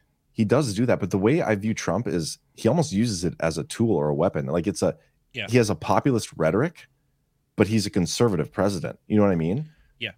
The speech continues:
Speaker 1: And so
Speaker 2: Yeah.
Speaker 1: it's interesting that they frame him as that, and they frame all the stuff that Pence is doing as being anti-Trump because it's anti-populist. And he's even saying the word populism, but Trump,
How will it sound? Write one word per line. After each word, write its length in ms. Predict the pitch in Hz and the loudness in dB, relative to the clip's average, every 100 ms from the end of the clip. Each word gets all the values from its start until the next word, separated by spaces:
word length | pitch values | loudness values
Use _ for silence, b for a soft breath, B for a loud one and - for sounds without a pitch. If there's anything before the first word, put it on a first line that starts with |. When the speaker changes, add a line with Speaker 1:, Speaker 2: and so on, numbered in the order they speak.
| _ 113 | _ -2
Speaker 1:
And 80 | 107 | 2
so 80 | |
Speaker 2:
Yeah. 40 | 113 | 0
Speaker 1:
it's 80 | - | 2
interesting 420 | 117 143 131 101 | 0 0 -2 0
that 140 | 87 | 2
they 100 | 101 | 2
frame 240 | 131 98 147 | 0 2 2
him 120 | 101 | 0
as 100 | 78 | 0
that, 180 | 82 80 | -2 0
and 60 | 90 | -2
they 60 | |
frame 280 | 87 120 117 - | -2 0 0 2
all 120 | 107 | 0
the 80 | 92 | 0
stuff 240 | - 110 | -2 -2
that 140 | 85 78 | -2 -2
Pence 220 | 110 104 | -2 -2
is 100 | 82 | -4
doing 460 | 78 85 101 143 135 _ _ _ _ | 0 0 0 -2 -6 _ _ _ _
as 80 | 101 | -2
being 200 | 98 98 | 0 2
anti-Trump 560 | 101 - 85 - 139 117 | 2 0 0 0 0 0
because 320 | 85 95 87 | -2 -2 -2
it's 120 | 80 | -4
anti-populist. 800 | - 82 95 - 127 117 78 71 | -4 -2 0 2 0 2 0 -2
And 80 | 92 | -4
he's 160 | 90 104 | -2 0
even 160 | 101 | 0
saying 240 | 85 120 135 | 0 0 2
the 60 | 87 | 2
word 140 | 78 | 0
populism, 500 | 113 165 101 78 80 | -2 0 0 0 -2
but 180 | 82 - b b _ _ _ | -2 -4 b b _ _ _
Trump, 280 | - 156 | 2 2